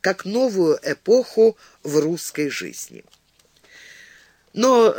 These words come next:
сказанным, собственно, преобразовательная деятельность царя-освободителя еще не исчерпывается. Тот же дух свободы и раскрепощения можно отметить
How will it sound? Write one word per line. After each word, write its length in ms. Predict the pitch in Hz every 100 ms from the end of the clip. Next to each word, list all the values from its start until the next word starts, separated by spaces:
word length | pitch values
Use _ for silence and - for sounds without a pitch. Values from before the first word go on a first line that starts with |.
| 190
сказанным, 760 | - 254 247 202 220 220 190 -
собственно, 840 | - - 202 - 180 190 196 185 - - - -
преобразовательная 1000 | 185 196 180 170 175 160 - 190 190 185
деятельность 600 | 190 214 208 220 220 -
царя-освободителя 1300 | 202 202 196 - 185 - 190 196 185 202 - 214
еще 260 | 214 - 240
не 200 | 247 262
исчерпывается. 1040 | - - 247 110 95 98 - - - - _ - - - - -
Тот 320 | 220 285 240
же 220 | 202 220
дух 280 | 208 226 240
свободы 680 | - 165 180 185 247 262 240
и 240 | - 220
раскрепощения 1120 | 214 - 196 208 196 - - 196 165 135 139 127 - - -
можно 420 | 185 180 160 156
отметить 720 | - 160 247 302 294 294